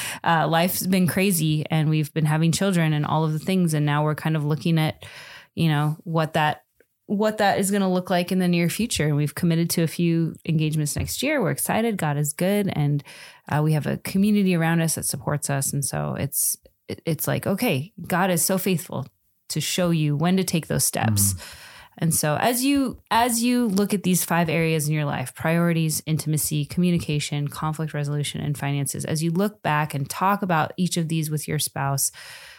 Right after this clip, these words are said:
Speaker 1: look back and two things, you know, see where you've come from, but also what, wh-, how has the Lord grown you in those areas? Looking back, being thankful, and then looking ahead humbly,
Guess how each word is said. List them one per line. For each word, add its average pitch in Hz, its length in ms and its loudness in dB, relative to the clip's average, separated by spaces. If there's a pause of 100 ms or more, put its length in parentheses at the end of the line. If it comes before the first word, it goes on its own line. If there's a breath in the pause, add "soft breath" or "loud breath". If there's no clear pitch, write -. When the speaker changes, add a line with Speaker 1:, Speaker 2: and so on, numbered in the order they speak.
(640 loud breath)
Speaker 1:
look 269 200 0
back 233 340 2
and 175 320 2 (460)
two 247 200 2
things, 170 420 2 (420)
you 170 100 2
know, 147 220 2 (180)
see 214 440 2
where 208 160 2
you've 208 180 0
come 170 200 2
from, 165 380 0 (200)
but - 140 0
also 185 240 2
what, 180 320 2
wh-, 185 120 2
how 202 260 0
has 214 100 0
the 214 120 0
Lord 175 280 2
grown 156 260 2
you 143 240 -4 (100)
in 160 80 2
those 147 220 0
areas? - 440 -6
Looking 170 260 -2
back, 147 480 -2
being 156 180 0
thankful, 143 540 -4 (400 loud breath)
and 175 100 2
then 170 220 4
looking 185 360 0
ahead 160 280 4
humbly, 143 560 0